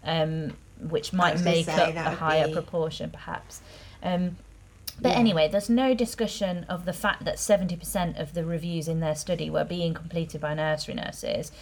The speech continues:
Speaker 1: And there's no implica-
Speaker 2: Right.
Speaker 1: discussion of the implications of that in terms of the use of the tool, differences in the implementation, differences in the training, no discussion of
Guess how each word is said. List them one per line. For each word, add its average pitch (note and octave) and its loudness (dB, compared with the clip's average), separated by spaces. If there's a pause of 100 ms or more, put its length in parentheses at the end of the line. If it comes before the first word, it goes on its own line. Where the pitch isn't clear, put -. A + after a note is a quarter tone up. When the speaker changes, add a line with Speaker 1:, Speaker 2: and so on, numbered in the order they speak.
(340)
Speaker 1:
And F3 2
there's F3+ -2
no G3+ 6
implica- F#3 -2
Speaker 2:
Right. F3+ 0
Speaker 1:
discussion F#3 -6
of E3+ -6
the F3+ -4
implications F3 -4
of D#3+ -10
that - -2
in D#3 -2
terms F3 0
of D#3+ 4 (440)
the F3 -8
use D#3+ -4
of D3+ -8
the - -6
tool, G#3+ 4 (240)
differences D#3+ -6
in E3 0
the E3 -2
implementation, F#3 0 (240)
differences F3 -4
in E3+ 0
the E3 0
training, F#3+ 2 (380)
no G#3 6
discussion A3 0
of F#3 -4